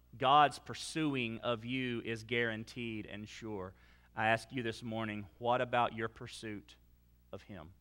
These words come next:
Is your love reciprocal? Are you chasing him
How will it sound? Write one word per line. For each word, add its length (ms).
Is 160
your 160
love 400
reciprocal? 680
Are 100
you 160
chasing 600
him 480